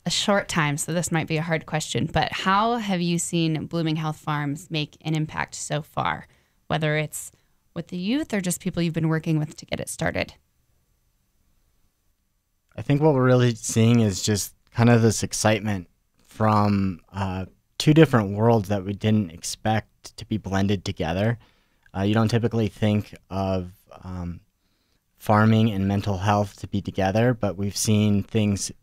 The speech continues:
Speaker 2: like successful models like the, the Veterans with Farms. The, uh, so they've shown that there's, you know, enthusiasm for this type of thing. And the fact that we're addressing, you know, we wanna be in our community,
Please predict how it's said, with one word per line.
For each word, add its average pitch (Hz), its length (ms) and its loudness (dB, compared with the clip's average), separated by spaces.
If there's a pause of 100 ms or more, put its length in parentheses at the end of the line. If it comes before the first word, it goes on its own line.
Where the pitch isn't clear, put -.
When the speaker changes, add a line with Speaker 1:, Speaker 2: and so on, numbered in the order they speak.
Speaker 2:
like 101 160 -4
successful 110 500 -2
models 101 520 0
like 92 200 -4 (120)
the, 87 400 -6
the 98 100 -8
Veterans 95 580 -2 (100)
with 95 140 -12
Farms. 101 560 -2 (680)
The, 98 80 -2
uh, 85 680 -6
so - 220 -6
they've 98 260 -4 (480)
shown 123 460 6
that 98 260 2 (960)
there's, 104 460 0
you 101 100 -4
know, 104 80 0
enthusiasm 110 680 6
for 107 100 -2
this 101 140 0
type 107 160 0
of 98 120 -4
thing. 113 420 2 (680)
And 104 400 0
the 113 80 -6
fact 131 260 4
that 131 120 4
we're 123 160 4
addressing, 107 840 2
you 101 120 -8
know, 95 280 -6
we 113 140 -2
wanna 107 260 2
be 104 140 -2
in 110 220 -2
our 107 120 0
community, 110 720 -2